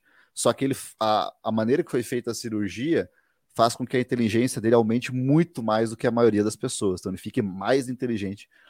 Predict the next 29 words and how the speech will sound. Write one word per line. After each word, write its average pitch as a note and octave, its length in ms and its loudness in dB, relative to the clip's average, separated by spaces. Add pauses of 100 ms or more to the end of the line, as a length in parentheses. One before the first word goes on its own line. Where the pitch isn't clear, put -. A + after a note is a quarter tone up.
(200)
Em A2+ 120 -2
poucos C#3+ 480 10
meses, A2+ 440 4
assim, C3 360 -2
o A#2 60 -2
cara A#2 260 4
vira B2+ 260 2
absoluto C3 600 -2
gênio. A2+ 420 0 (1500)
E A2+ 60 -10
qual C3+ 200 4
que C#3 140 0
é - 40 8
a C3+ 40 6
grande B2+ 260 2
sacada B2 440 2
do A#2+ 120 0
porquê C3+ 320 -2
que - 100 -6
o - 40 0
livro A#2+ 200 0
é - 20 0
tão A#2+ 220 -4
legal? F#2+ 400 0 (280)
Charles, C#3 920 4 (160)
quando G#2+ 240 2
era, G#2+ 340 4 (640)
com G#2 140 -6
re-, A2+ 120 -2